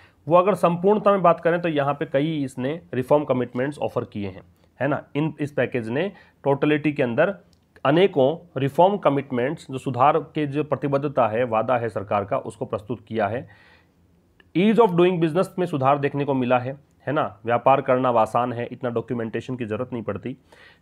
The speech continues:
फिर कह रहा है कि इसके बाद में साथ-साथ में यहाँ पे लोन चुकाने के लिए जो मॉर्गेज लोन कह सकते हो इसको, मॉर्गेज लोन में मोहलत दी गई है। और कुछ यहाँ पे, अ, लालच,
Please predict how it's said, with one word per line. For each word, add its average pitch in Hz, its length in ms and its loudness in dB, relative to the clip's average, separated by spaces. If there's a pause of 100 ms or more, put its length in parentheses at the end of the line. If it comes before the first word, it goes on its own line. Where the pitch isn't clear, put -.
फिर 175 120 2
कह 180 120 6
रहा 196 100 6
है 202 60 2
कि 214 360 -4 (560)
इसके 196 220 2
बाद 180 220 6
में 190 140 2
साथ-साथ 175 440 4
में 180 100 -2
यहाँ 151 260 0
पे 175 200 -2
लोन 151 420 2
चुकाने 147 400 0
के 147 100 -6
लिए 147 120 -4
जो 139 80 0
मॉर्गेज 139 500 0
लोन 127 300 0
कह 113 240 -4
सकते 107 320 -8
हो 101 60 -4
इसको, 135 320 -8
मॉर्गेज 117 380 -4
लोन 113 140 -4
में 127 120 -4
मोहलत 110 300 -2
दी 110 180 -6
गई 104 180 -4
है। 113 200 -8 (500)
और 170 240 6
कुछ 214 300 0
यहाँ 165 260 2
पे, 190 320 0 (220)
अ, 139 80 0
लालच, 147 440 2